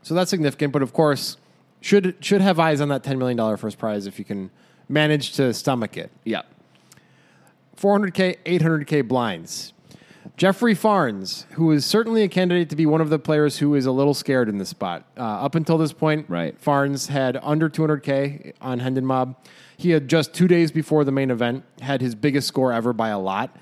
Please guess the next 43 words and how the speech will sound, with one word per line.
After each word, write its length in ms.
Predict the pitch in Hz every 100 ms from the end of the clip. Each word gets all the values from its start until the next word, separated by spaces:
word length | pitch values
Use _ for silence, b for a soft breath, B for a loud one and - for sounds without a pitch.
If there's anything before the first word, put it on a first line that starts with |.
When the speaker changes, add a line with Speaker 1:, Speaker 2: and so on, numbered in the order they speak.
| b b -
Speaker 1:
sixty-one 520 | 143 - 135 123 120
K 200 | 113 117
in 60 |
an 100 | 117 110
M 120 | 110
G 120 | 110
M 120 | 107
Grand 380 | 101 101 104 104
event. 380 | 120 120 120 135 - B
Speaker 2:
Uh-huh. 220 | 135 120 131
Speaker 1:
So 440 | 151 123 117 113 - _ _ -
maybe, 300 | 165 202 214
maybe 360 | 156 202 254 247
in, 220 | 185 165
maybe 220 | 175 185 190
because 300 | 160 156 170
of 100 | 185
that, 240 | 220 - _
he 160 | 143 160
feels 280 | 165 156
like 140 | 143 127
he's 120 | 120
kind 180 | 139 120
of 320 | 110 104 - b b b
more 240 | 151 170 - -
able 200 | 156 147
to 60 |
be 80 | 156
more 140 | 151 131
loosey-goosey 580 | 135 131 113 120 139
because 260 | 143 123 127
he 60 | 120
had 80 | 131
the 60 |
sixty-one 440 | 127 135 160 151 147
K 140 | 151 143
score, 260 | - 151
and 60 | 139
he's 120 | 113
like, 160 | 113 123
"Oh, 300 | 220 127 107
it's 160 | -
like" 340 | 110 101 -